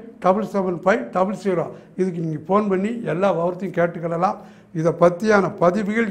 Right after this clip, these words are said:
ஏற்கனவே போட்டிருக்கோம் ஆனந்த வாழ்வியல்ல. அதை பார்த்து விவரமாகி படித்து கொள்ளுங்கள். காலம் கடந்து இடையில் வந்தாலும் நீங்கள் இடையில் சேர்வர்கள்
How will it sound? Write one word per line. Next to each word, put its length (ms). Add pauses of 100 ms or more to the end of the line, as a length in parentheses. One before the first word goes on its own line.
(180)
ஏற்கனவே 440 (120)
போட்டிருக்கோம் 540
ஆனந்த 300
வாழ்வியல்ல. 400 (480)
அதை 120 (120)
பார்த்து 240 (120)
விவரமாகி 480 (360)
படித்து 280 (100)
கொள்ளுங்கள். 420 (400)
காலம் 400
கடந்து 320 (180)
இடையில் 420
வந்தாலும் 500 (360)
நீங்கள் 260 (140)
இடையில் 380
சேர்வர்கள் 400